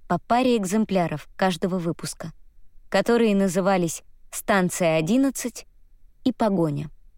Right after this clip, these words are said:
«О, твоя работа»,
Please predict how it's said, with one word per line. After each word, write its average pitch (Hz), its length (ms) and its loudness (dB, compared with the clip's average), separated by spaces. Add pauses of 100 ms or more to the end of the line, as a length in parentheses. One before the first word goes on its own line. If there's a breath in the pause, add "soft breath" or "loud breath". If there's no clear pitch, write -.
(920)
«О, 277 420 0 (500)
твоя 214 400 2
работа», 233 640 -2